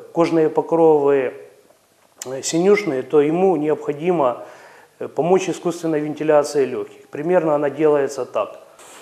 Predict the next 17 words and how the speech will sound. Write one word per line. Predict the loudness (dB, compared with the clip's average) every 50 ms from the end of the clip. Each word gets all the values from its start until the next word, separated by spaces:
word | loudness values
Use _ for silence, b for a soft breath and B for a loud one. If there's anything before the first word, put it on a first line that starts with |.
| B B B -4
Запрокидывается | 0 0 4 4 4 2 4 0 2 2 4 6 6 6 4 4 2 -2 -2 0
головной | 2 2 2 4 2 2 0 2
конец | 0 0 2 2 2 0
чуть-чуть | -2 -6 -10 -6 -6 -8 -6 -4
назад. | -4 -4 0 2 2 2 2 0 B B B B B B B B _
Для | -6 0 2 2 2
своей | 2 0 -2 -2 -2 -2 0 0 0 0 0 -2 -8 -14 -20 -20 _ -14
защиты | -6 -6 -6 -6 -6 -6 -6 -8 -6 -6 -10 -6
какой-то | -6 -8 -6 -4 -6 -6 -4 -6 -8
предмет, | -6 -8 -10 -8 -6 -2 0 0 0 -2 -4 -10
э, | -14 -14 -12 -8 -6 -6 -6
на-, | -4 -4 -4 -2 -4 -4
носовой | -4 -6 -6 -2 -2 -2 0 2 0 0 0 0 -4 -8 -12 -16 -20 _ _ _ _ _ _ _ _ _ _ _ _ _ -20 -12 -2
платок, | 0 0 0 2 4 4 4 4 2 -2 -8
марля, | -2 0 2 2 2 2 2 2 2 2 0 0 B B B B B B
кусок | -6 -6 -2 -2 -2 -2 -2 -2
тряпки, | 2 2 4 2 2 -2 -8 -8 -8 -8